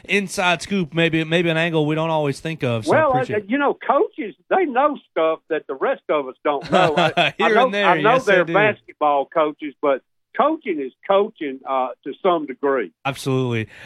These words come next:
Speaker 1: Tom, you got a prediction on the, on the Tennessee game before I get out of here? Or you wanna
Speaker 2: Uh,
Speaker 1: call
Speaker 2: no,
Speaker 1: back
Speaker 2: I,
Speaker 1: and
Speaker 2: I, Joe, if it's okay, uh, I know this is kinda wimpish, but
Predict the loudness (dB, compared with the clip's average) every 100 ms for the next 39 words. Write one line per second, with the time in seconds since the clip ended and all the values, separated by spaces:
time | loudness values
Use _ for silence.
0 | -8 0 0 2 0 0 0 0 0 0
1 | -2 0 0 0 -2 0 -2 -2 -2 0
2 | -2 2 2 2 2 2 2 2 2 0
3 | -8 _ 2 4 4 4 2 4 2 2
4 | 0 -4 -6 _ -2 2 2 2 -2 -4
5 | -2 -2 -2 0 2 4 0 -2 -4 -4
6 | -4 -6 -4 0 0 -2 -8 _ _ -2
7 | -2 -2 -2 -2 -4 -12 -16 _ -10